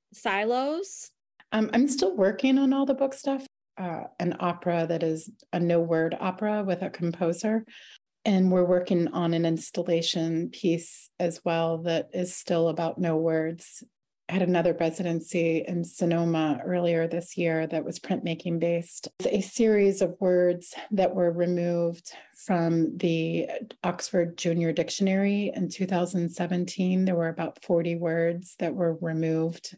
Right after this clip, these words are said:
Speaker 2: um, 'cause the, the regular dictionary does not lose words. They become archaic or obsolete, but they don't remove words. They stay there. But in the junior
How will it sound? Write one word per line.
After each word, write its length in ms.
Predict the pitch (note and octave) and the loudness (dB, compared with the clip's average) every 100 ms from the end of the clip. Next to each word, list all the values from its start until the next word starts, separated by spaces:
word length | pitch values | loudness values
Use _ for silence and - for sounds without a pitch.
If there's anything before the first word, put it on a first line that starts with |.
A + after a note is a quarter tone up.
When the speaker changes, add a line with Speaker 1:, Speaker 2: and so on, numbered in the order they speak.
| _ | _
Speaker 2:
um, 220 | F3+ D#3+ | -6 -4
'cause 180 | D#3+ E3+ - _ _ - | -2 -4 -4 _ _ -14
the, 340 | E3+ E3+ E3+ - - - - - | -4 -4 -4 -10 -18 -20 -20 -6
the 80 | G3 | 0
regular 360 | G#3+ A3 F3+ D#3+ | 2 4 4 4
dictionary 540 | E3 - F3 D3+ D3+ | 2 -2 -2 0 0
does 160 | D3+ E3+ | -2 -2
not 180 | - E3 | -4 -2
lose 300 | D3+ D3 - | -2 -2 -2
words. 340 | F3+ F3+ F3+ | 0 0 -2
They 160 | D#3 D#3+ | -2 -2
become 520 | D#3+ - D#3 D#3 D3 | -4 -4 -2 -2 -2
archaic 720 | D#3+ D#3 - F3 E3 B3 - - | -4 -6 -6 -4 -2 -2 -6 -6
or 240 | F#3+ - | -4 -2
obsolete, 640 | D#3+ E3 - F3 F3 F#3 F#3 | -4 -8 -8 -4 0 0 -2
but 180 | E3+ - | -6 -4
they 340 | E3+ E3 E3+ - - - - _ _ | -4 -2 -4 -8 -20 -20 -20 _ _
don't 260 | F3+ E3+ - | 0 0 0
remove 520 | D#3+ D#3+ D3+ D3+ F#3 | -2 0 2 0 0
words. 420 | G3 G#3 G#3+ G#3 - | 0 0 -2 -4 -4
They 220 | D3+ - | -4 -4
stay 260 | - - E3 | -8 -4 -2
there. 340 | F3+ G3 G#3 - - - - _ _ _ | 0 -2 -4 -10 -20 -20 -20 _ _ _
But 100 | F#3+ | 0
in 120 | F#3 F3+ | 2 2
the 80 | |
junior 600 | E3+ D4+ F4 F3 E3+ F3 | 2 2 2 2 2 -2